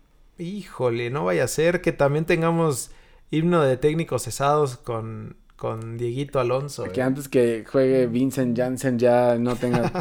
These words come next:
Speaker 2: <laughs> no, no tenga técnico nuevo.
Speaker 1: Sí. ¿Quién sabe a quién, a quién esté buscando Monterrey también como técnico, ¿no?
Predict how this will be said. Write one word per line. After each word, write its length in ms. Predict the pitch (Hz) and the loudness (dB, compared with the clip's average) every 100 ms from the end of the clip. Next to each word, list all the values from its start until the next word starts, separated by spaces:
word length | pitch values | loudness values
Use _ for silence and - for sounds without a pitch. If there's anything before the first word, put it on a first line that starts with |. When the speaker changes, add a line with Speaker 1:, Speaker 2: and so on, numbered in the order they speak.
| - | -2
Speaker 2:
<laughs> 100 | 139 | 0
no, 140 | 139 | 0
no 340 | 147 123 180 156 | 0 0 0 2
tenga 300 | 147 143 135 | 4 4 4
técnico 400 | 139 143 135 110 | 4 4 2 0
nuevo. 300 | 113 131 - - - 254 262 233 208 160 _ | 2 0 -4 -16 -4 0 0 -2 -8 -12 _
Speaker 1:
Sí. 480 | - 135 131 127 - _ _ _ _ _ _ _ _ _ _ | -12 -6 -4 -6 -10 _ _ _ _ _ _ _ _ _ _
¿Quién 200 | 143 151 | -4 2
sabe 220 | 175 156 135 | 4 4 4
a 60 | |
quién, 300 | 143 139 131 - | 2 -2 -2 -6
a 100 | 123 | -6
quién 220 | 143 156 | -4 -4
esté 180 | 143 156 | -2 -2
buscando 400 | 139 - 139 156 | -2 -2 -4 -2
Monterrey 460 | 131 113 113 123 | -6 -6 -4 -2
también 260 | 131 139 143 | 0 -2 0
como 240 | 143 107 | -2 0
técnico, 400 | - 120 117 101 | -2 -2 -4 -6
¿no? 300 | 98 113 185 | -8 -8 -12